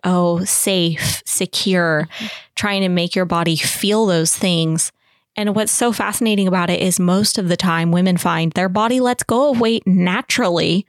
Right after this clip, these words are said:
Speaker 1: when it's nourished because it's like, "Oh, I don't need this. I'm not in survival mode."
Speaker 2: Mm-hmm.
Speaker 1: So.
Speaker 2: Yeah. Well, Jocelyn, I love you.
Speaker 1: Love you too,
Speaker 2: Thank
Speaker 1: friend.
Speaker 2: you so much for coming on and for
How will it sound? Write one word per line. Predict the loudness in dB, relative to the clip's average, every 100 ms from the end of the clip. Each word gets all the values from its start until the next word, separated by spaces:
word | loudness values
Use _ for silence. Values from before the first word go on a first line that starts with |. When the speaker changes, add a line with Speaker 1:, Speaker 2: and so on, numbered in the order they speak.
| -10 -20 _ _
Speaker 1:
when | -2 2 2
it's | 0 0 -2
nourished | 0 0 0 0 0 -2 -2
because | -2 0 0 0 0 -4 _
it's | -4 0
like, | -2 -2
"Oh, | -2
I | 0
don't | 0 0
need | 2 2 2
this. | -2 -2 -2 -4
I'm | -4 -2
not | 0 0
in | 0
survival | 0 0 0 0 -2 0 0 -2 -2 -2
mode." | 0 0 -2 -4 -8
Speaker 2:
Mm-hmm. | -14 -12 -14 -14 _ _ -6
Speaker 1:
So. | -4 -2 -2 -4 -8 _
Speaker 2:
Yeah. | -10 -10 -10 _ -20 -16 -14 -14 -14 -10
Well, | -6
Jocelyn, | -4 -2 -2 -2 -2
I | 0
love | 0 -2
you. | -2 -2 -6 -16 _ _ _
Speaker 1:
Love | -2 0 0
you | 0
too, | 0 0
Speaker 2:
Thank | 0
Speaker 1:
friend. | 0 -2
Speaker 2:
you | -2
so | -4 -2 -2
much | -2 -2 -4 -4
for | -4
coming | -2 -2 0
on | 0 0 -2
and | -2 -2 -4
for | -4 -4